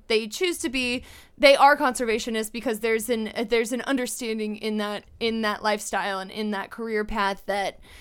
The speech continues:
if the fish go away, your livelihood goes away. And we've known that for a very long time. So as much as people tend to complain about restrictions, th-,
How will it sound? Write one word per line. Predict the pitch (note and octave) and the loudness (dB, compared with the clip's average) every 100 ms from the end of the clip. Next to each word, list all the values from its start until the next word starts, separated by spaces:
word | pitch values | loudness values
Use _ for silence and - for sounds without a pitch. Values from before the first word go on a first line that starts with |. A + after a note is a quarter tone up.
| - - B3 | -20 0 4
if | B3+ | 4
the | B3+ | 2
fish | C4 E4 D#4+ | 0 0 0
go | - C#4 A#3 A3 | 2 2 4 4
away, | G#3+ G#3 G#3 | 4 4 2
your | G#3 A3 | 2 0
livelihood | G3+ A#2+ F#3 G3 A3 E3 G2+ | 0 -2 -4 -6 -4 -4 -4
goes | D#3+ G#3 | -6 -4
away. | G#3 F#3 C3 | -4 -2 -2
And | F#3 A#3+ | -2 -2
we've | B3 | -2
known | A#3+ B3 C#4 | 0 2 2
that | A3+ | -2
for | - A#3 | -4 -4
a | G#3 | -2
very | G#3 G3 G#3 | -6 -6 -6
long | G3+ G#3+ | -6 -8
time. | G#3 A3+ G3+ | -2 -2 -2
So | G#3 A3+ | -4 -4
as | G#3+ A3 | -4 0
much | C4 C4 | 2 2
as | C4 A3+ | 0 -4
people | - B3+ A3 A3 | -2 0 2 0
tend | G#3+ B3 A#3 | -2 -4 -4
to | |
complain | G#3+ A#3+ A3 G#3+ G#3 A3+ B3+ - - - - | -4 -4 -2 -4 -4 -4 -6 -8 -16 -20 -4
about | B3+ B3 G#3 | 6 6 6
restrictions, | B3 - B3+ A#3+ - C#4 C#4 B3+ - - _ A3 | 2 0 -2 -2 0 0 0 -2 -10 -20 _ -6
th-, | C3+ | -6